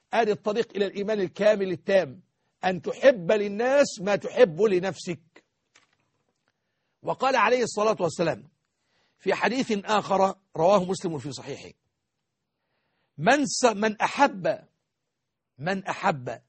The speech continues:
أن يزحزح عن النار ويدخل الجنة". ودي مسألة مش سهلة،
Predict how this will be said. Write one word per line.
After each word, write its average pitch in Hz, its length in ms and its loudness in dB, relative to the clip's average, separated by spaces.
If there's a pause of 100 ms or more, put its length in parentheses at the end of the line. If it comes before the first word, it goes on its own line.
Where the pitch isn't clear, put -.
(580)
أن 190 180 -2
يزحزح 180 760 -4
عن 175 280 -6
النار 170 680 -4 (800)
ويدخل 165 520 -4
الجنة". 123 540 -6 (1200)
ودي 127 220 -10
مسألة 160 540 -2
مش 139 140 -12
سهلة، 156 500 -4